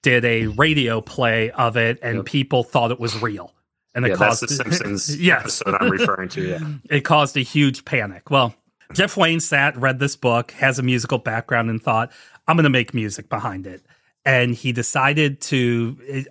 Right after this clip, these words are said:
Speaker 1: on his own, you know, just score this whole thing based on the War of the Worlds.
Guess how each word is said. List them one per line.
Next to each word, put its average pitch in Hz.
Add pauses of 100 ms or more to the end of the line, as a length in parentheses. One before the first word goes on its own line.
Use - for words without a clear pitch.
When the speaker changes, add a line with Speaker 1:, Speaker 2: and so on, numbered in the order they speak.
Speaker 1:
on 160
his 214
own, 117
you 127
know, 120
just - (120)
score 175
this 165
whole 147
thing 101 (420)
based 143
on 127
the 123
War 117
of 104
the 107
Worlds. 101